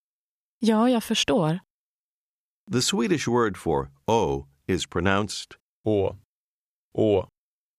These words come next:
Speaker 2: So how do you say, "Oh, you understand Swedish"?
Speaker 3: Å, du förstår svenska.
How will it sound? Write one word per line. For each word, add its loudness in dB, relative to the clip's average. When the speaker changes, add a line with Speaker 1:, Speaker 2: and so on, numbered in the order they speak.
Speaker 2:
So 0
how 2
do 0
you 0
say, 2
"Oh, 2
you 0
understand -2
Swedish"? -6
Speaker 3:
Å, 4
du -6
förstår 0
svenska. 0